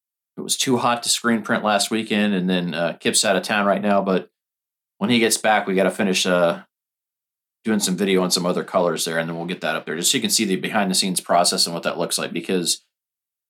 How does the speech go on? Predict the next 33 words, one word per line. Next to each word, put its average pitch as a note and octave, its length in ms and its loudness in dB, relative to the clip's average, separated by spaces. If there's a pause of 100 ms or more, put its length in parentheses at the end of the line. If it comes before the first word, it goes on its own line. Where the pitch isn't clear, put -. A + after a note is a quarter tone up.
(400)
I G#2 80 2
feel B2+ 180 2
like A#2 160 4
at G2 100 -2
this A#2+ 140 2
point C#3 300 0
in A2+ 60 -2
the G2+ 80 0
Ghostbusters A#2+ 560 2
fandom, B2+ 420 -2
like, F#2 180 -4
Kip - 240 -2
even G2 220 0
said G2 160 0
this F#2 160 2
himself, G2 380 2
he F2+ 80 -4
was, F2 120 -2
like, E2+ 180 -4
looking A#2 280 0
for G#2+ 120 -2
something A2+ 440 0
that F#2 260 -2 (1000)
hasn't B2 340 0
been G#2 220 0
done, B2+ 480 2 (840)
but G#2+ 140 -2
was G#2 420 2
significant A2+ 680 0
to G2 80 -2
the E2+ 60 -4
franchise. E2+ 720 -4
And, F2+ 420 -4